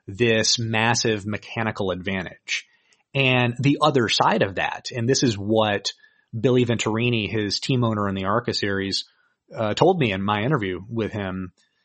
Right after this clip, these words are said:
is that the team was content on letting him make his own decisions behind the wheel,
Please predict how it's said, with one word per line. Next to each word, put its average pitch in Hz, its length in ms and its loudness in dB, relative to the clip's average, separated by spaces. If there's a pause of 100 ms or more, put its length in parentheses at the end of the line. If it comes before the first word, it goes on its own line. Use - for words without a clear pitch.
(160)
is 127 280 2
that 120 420 2 (120)
the 135 280 -2
team 233 260 4
was 302 140 4
content 117 640 0 (100)
on 113 260 2
letting 120 360 2
him 170 720 2
make 131 420 0
his 110 240 0
own 190 240 4
decisions 104 800 -2
behind 123 320 0
the 95 100 -2
wheel, 117 360 2